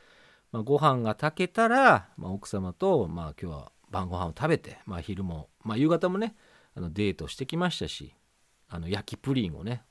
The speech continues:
あの、食されてましたよ。うちの奥様は。まあ、僕はね、そういう休みの日はもうほとんど遠くに行かずに、もう大体こう、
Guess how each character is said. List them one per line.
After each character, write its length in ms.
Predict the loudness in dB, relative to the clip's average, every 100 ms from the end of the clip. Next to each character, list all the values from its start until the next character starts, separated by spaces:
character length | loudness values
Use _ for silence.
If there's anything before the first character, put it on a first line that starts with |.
| _
あ 160 | -10 -8
の、 480 | -8 -8 -10 -14 _ _ _ -8
食 220 | -6 -2
さ 120 | 2
れ 80 | 2
て 80 | 2
ま 100 | -6
し 120 | -8
た 80 | -8
よ。 100 | -8 -10 _ _ _
う 80 | -10
ち 120 | -6 -6
の 60 |
奥 140 | -6 -8
様 220 | -10 -10
は。 120 | -14 _ _ _ _ _ _ _ _ _
ま 120 | -12
あ、 60 | -10
僕 200 | -8 -4
は 80 | 0
ね、 120 | 0
そ 180 | 0 2
う 60 |
い 260 | 2 2 0
う 60 | -4 _ -20 -20 -20 -16 -6
休 260 | -4 -2
み 80 | 0
の 100 | 2
日 120 | 6
は 280 | 6 6 2 -8
も 260 | -8 -8
う 20 |
ほ 160 | -10 -4
と 160 | 2 2
ん 80 |
ど 120 | 2 -2
遠 220 | -2 0
く 140 | 2
に 60 | 2
行 100 | 2
か 140 | 2
ず 160 | 4 4
に、 260 | 4 2 -4 _ _ _
も 140 | -8 -6
う 20 |
大 180 | -2 2
体 180 | 2 4
こ 500 | 6 6 6 2
う、 60 | -4